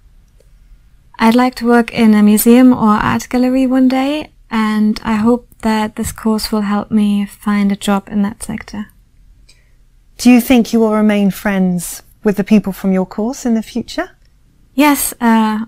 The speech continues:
Speaker 1: I probably will. It's a very small course, and we spend a lot of time together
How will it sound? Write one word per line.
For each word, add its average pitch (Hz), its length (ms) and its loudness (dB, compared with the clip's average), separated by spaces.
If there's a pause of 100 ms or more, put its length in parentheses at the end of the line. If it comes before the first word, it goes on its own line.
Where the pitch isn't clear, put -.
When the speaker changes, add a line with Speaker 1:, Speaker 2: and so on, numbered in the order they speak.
Speaker 1:
I 226 260 2
probably 220 520 0
will. 208 320 0 (200)
It's 226 300 -4
a 220 260 2
very 220 280 2
small 233 380 2
course, 277 640 -4 (120)
and 214 840 0
we 226 80 2
spend 220 320 0
a 214 40 0
lot 208 200 -2
of 208 120 -10
time 214 320 -4
together 208 600 -2